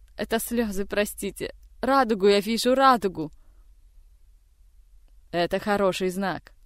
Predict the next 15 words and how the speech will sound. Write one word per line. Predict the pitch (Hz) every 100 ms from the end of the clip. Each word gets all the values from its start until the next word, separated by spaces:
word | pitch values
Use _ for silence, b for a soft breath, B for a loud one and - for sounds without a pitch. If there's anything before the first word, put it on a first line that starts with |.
| _ - _ _ - - - - - - - - -
Августа | 175 156 214 294 - 226
зашуршала | 226 214 196 - 208 247 240
чем-то | - 214 208 202
там, | - 185 202 233 - -
за | 180 185
дверью | 160 175 175 165
кабинета. | 170 165 165 147 117 - - - - - - - - - - - - _ -
«Мы | 185 190
сейчас | 180 170 175 175
с | 175
вами | 180 175 175
прочтём | 175 170 - - 185 175
вот | 170 -
эту | 170 - 165
мантру. | 165 147 - - - -